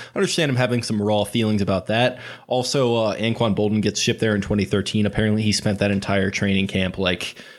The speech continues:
talking crap to them about, uh, the fact that he got a ring and they did not,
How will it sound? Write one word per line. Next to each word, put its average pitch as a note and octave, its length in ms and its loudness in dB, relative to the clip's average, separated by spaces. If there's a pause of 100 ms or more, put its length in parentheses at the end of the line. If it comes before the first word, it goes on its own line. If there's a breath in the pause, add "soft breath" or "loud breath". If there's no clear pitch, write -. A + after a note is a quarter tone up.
(220 loud breath)
talking G2+ 320 0
crap F#2+ 300 0
to G2+ 80 -2
them F2+ 180 0
about, F2 320 0
uh, F2 160 0
the F2 80 -2
fact - 220 -2
that F#2 120 -2
he G#2 120 -6
got F2+ 160 0
a F2+ 60 -4
ring F2+ 240 -2
and F2+ 80 -2
they F2+ 80 0
did E2 160 -4
not, - 340 -6